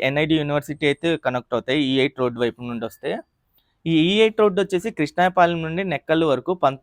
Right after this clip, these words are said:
పద్నాలుగు పాయింట్ తొమ్మిది కిలోమీటర్ల డిస్టెన్స్‌లో అయితే ఉంటుంది. దీనికి సంబంధించిన పనులు కూడా జరు-, జరుగుతున్నాయి. ఈ ఈ ఎయిట్ రోడ్డుకి సంబంధించిన పనులు కూడా. మొత్తం ఈ నైన్ సిటీస్‌లో మనకి మెయిన్‌గా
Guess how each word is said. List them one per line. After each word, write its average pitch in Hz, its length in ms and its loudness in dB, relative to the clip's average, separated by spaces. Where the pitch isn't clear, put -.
పద్నాలుగు 165 440 2
పాయింట్ 165 260 -2
తొమ్మిది 139 260 -4
కిలోమీటర్ల 143 440 -4
డిస్టెన్స్‌లో 135 460 -4
అయితే 131 200 -4
ఉంటుంది. 120 400 -4
దీనికి 175 280 2
సంబంధించిన 196 460 0
పనులు 156 300 0
కూడా 160 220 4
జరు-, 131 340 0
జరుగుతున్నాయి. 131 640 -2
ఈ 131 100 -10
ఈ 131 100 -2
ఎయిట్ 147 180 -2
రోడ్డుకి 127 300 -4
సంబంధించిన 120 420 -8
పనులు 117 280 -8
కూడా. 117 240 -2
మొత్తం 160 360 4
ఈ 165 120 6
నైన్ 160 340 4
సిటీస్‌లో 175 640 0
మనకి 156 280 0
మెయిన్‌గా 175 460 4